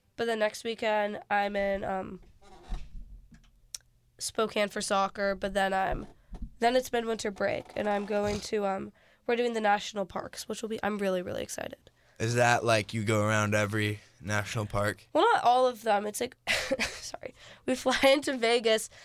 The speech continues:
Speaker 1: and then we go to, like, Bryce Canyon, the Arches, Grand Canyon, and then we fly out of Vegas. I know
Speaker 2: When I went to the Grand Canyon,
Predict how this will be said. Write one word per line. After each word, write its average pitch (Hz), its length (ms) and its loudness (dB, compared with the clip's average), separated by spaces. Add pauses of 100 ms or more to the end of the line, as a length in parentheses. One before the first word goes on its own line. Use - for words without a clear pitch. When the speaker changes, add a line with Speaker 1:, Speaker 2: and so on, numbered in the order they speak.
(240)
Speaker 1:
and 226 140 2
then 226 140 4
we 240 80 0
go 214 100 4
to, 202 60 0
like, 208 160 -2
Bryce 302 320 2
Canyon, 214 540 0
the - 100 0
Arches, 220 600 2
Grand 202 260 -2
Canyon, 185 480 -2
and 185 60 -4
then 185 80 -2
we 180 80 -6
fly - 240 -4
out - 160 -6
of - 60 -12
Vegas. - 480 -8 (720)
I 233 60 6
know 254 80 6
Speaker 2:
When 139 120 8
I 147 100 8
went 170 160 4
to 180 60 0
the 170 120 0
Grand 170 280 4
Canyon, 147 220 4